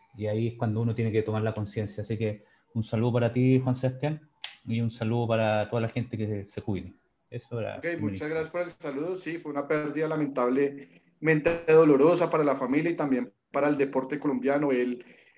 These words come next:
Speaker 2: era, eh, la empresa de él se llama Volti, una de las empresas más importantes a nivel Colombia. Eh, creaba los balones del fútbol colombiano durante muchas décadas y es una gran pérdida para, para todos los seres que lo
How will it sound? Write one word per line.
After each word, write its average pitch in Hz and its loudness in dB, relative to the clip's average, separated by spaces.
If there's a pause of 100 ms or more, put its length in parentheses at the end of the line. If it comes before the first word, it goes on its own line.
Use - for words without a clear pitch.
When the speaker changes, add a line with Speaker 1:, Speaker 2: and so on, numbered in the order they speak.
Speaker 2:
era, 147 6
eh, 143 2
la 143 -2
empresa 135 -2
de 139 4
él 123 -2
se 156 -4
llama 147 2
Volti, 170 2
una 135 -2
de 143 0
las 151 -4
empresas 135 -8
más 143 -2
importantes 135 -4
a 160 -2
nivel 127 2
Colombia. 160 2 (420)
Eh, 120 -2
creaba 135 2
los 151 2
balones 143 4
del 160 -2
fútbol 143 -2
colombiano 143 -4
durante 135 -4
muchas 151 -4
décadas 170 -2 (420)
y 131 0
es 135 2
una 151 -2
gran 160 2
pérdida 156 0
para, 123 -4
para 123 -4
todos 156 4
los 160 -2
seres 156 -2
que 123 -8
lo 127 -6